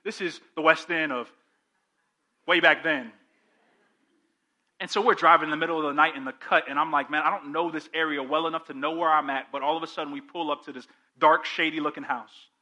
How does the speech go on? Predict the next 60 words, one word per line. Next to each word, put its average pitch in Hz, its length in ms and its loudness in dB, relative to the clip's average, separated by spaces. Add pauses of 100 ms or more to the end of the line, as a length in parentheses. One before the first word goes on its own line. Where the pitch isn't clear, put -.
(680)
And - 80 -14
so 208 120 2
we're 240 120 6
at 262 180 2
this 175 160 -4
house, 220 400 6
and 160 140 -6
he's 170 140 -4
like, 151 120 4
"Okay, 175 220 -2
this 196 200 -6
is 180 100 -14
the 156 80 0
house 160 260 0
right 147 240 -2
here." 170 140 -2
And 165 80 -4
we 202 80 -10
see - 100 -16
some 156 220 -14
guys 170 280 2
in 160 60 -14
the 156 80 -10
front, 190 240 -12
and 170 80 -20
we're 190 80 -10
like, 170 260 -2 (520)
"Man, 262 120 -14
this 381 140 -8
don't, 143 260 -10
this - 160 -16
don't 151 180 -14
really 123 180 -12
look 156 260 -8
right." 110 280 -12 (1500)
And 160 100 -12
so 185 60 0
he 170 60 -2
says, 165 180 -2
"Hey, 180 260 -2
I'm 175 140 0
gonna," 175 160 -4 (120)
there's 180 180 -4
a - 60 -6
steep 208 300 -12
driveway, 147 420 4
so 147 140 -10
he 147 60 -6
says, 147 260 -8
"Man, 156 120 -2
I'm 208 100 0
gonna 180 160 -10
need 165 280 -14
you 170 160 -12
to 123 160 -12 (300)
push - 300 -6
me 156 140 -6
up 135 160 -6
the 147 60 -14
driveway." 127 460 0